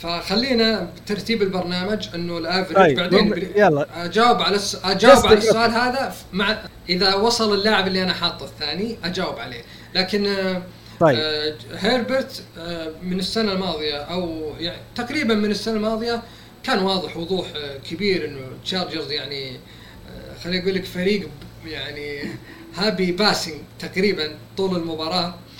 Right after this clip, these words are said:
Speaker 1: مع إنه ح-، يعني وتشوف عنده إكلر أيضًا أرقامه خرافية وحالية بالفانتزي أتكلم،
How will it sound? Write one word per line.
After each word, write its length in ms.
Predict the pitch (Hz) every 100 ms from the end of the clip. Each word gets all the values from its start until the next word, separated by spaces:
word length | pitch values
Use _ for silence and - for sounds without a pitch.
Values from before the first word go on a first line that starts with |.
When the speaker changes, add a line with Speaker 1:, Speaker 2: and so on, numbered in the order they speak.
| - -
Speaker 1:
مع 180 | 185 233
إنه 280 | 254 226 175
ح-، 80 |
يعني 380 | 185 170 160 180 - -
وتشوف 380 | 185 180 262 180
عنده 500 | 214 233 196 185 196
إكلر 360 | 233 185 180 196
أيضًا 300 | 208 180 165
أرقامه 360 | 175 220 202
خرافية 640 | 180 185 170 202 190 190 196 - - -
وحالية 600 | 175 175 220 214 202 233
بالفانتزي 720 | 190 196 190 233 220 165 170
أتكلم، 480 | 156 - 208 220 214